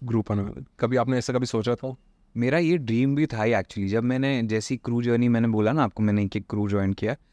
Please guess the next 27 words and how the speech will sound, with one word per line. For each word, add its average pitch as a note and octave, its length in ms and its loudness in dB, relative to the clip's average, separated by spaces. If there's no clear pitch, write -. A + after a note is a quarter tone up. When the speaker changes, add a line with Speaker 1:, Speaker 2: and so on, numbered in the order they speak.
Speaker 2:
तो A#2 80 -4
फिर C3 220 -2
मेरा C3 340 0
वो B2 240 -2
पूरा C3+ 280 0
रिसर्च A#2+ 400 -2
चालू G#2 320 0
हो G2 80 0
गया F#2+ 160 -2
था G#2+ 120 -8
कि - 160 -8
क्रू A#2 320 0
में B2 280 0
क्या A#2 140 4
बेस्ट G#2+ 400 0
चीज़ें G#2 640 0
या G#2 120 2
अचीवमेंट्स A2+ 600 0
बेस्ट G#2 280 -2
क्या G2+ 120 0
होता F#2 160 -2
है। G2+ 60 -6
तो C3+ 140 0
I, B2+ 240 2
I A#2 140 0
knew A#2+ 240 2
about A2+ 200 2